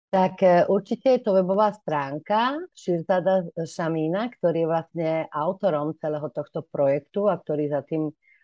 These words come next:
akoby stojí. Eh, je to, eh, je to w w w positive intelligence bodka com. Takže keď si ju nájdete, alebo,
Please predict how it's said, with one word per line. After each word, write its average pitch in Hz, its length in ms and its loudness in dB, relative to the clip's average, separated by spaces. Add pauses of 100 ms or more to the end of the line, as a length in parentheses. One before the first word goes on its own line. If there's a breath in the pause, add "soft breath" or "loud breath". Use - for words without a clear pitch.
(260 soft breath)
akoby 151 180 -4 (140)
stojí. 170 480 2 (800 soft breath)
Eh, 160 480 0
je 160 220 2 (180)
to, 160 120 2 (360)
eh, 151 400 -4 (240)
je 160 240 -8
to 151 160 -6
w 143 80 -6
w 165 180 -2 (120)
w 165 40 -2 (140)
positive 156 480 -6
intelligence 147 720 -2 (680)
bodka 156 480 -2
com. 226 480 2 (800)
Takže 175 240 2
keď 185 160 2
si - 80 -8
ju 190 80 4
nájdete, 170 480 0
alebo, 156 640 0